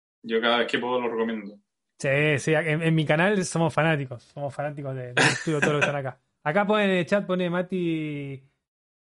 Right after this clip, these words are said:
Speaker 2: Martín Saucedo, me dice, "Me llega a fin de mes clandestino". Bien, ya tenemos un,
Speaker 1: Buenísimo.
Speaker 2: una compra hecha. Bien. <laughs> Eh,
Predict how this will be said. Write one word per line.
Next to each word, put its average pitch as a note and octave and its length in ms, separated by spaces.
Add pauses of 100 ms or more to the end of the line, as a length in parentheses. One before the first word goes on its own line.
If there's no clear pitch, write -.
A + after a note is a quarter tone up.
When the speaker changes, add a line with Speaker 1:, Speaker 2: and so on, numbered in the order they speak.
Speaker 2:
Martín D3+ 580
Saucedo, F3+ 680
me E3+ 60
dice, F3+ 200
"Me D#3+ 120
llega A3 260
a F3 60
fin A3 200
de F#3+ 80
mes G3 140
clandestino". D#3 500
Bien, C3+ 360
ya - 160
tenemos C#3+ 300
un, D3 180
Speaker 1:
Buenísimo. C3+ 680 (220)
Speaker 2:
una F3 180
compra F3+ 300
hecha. C#3 340
Bien. C3+ 140 (200)
<laughs> - 380 (960)
Eh, D#3+ 840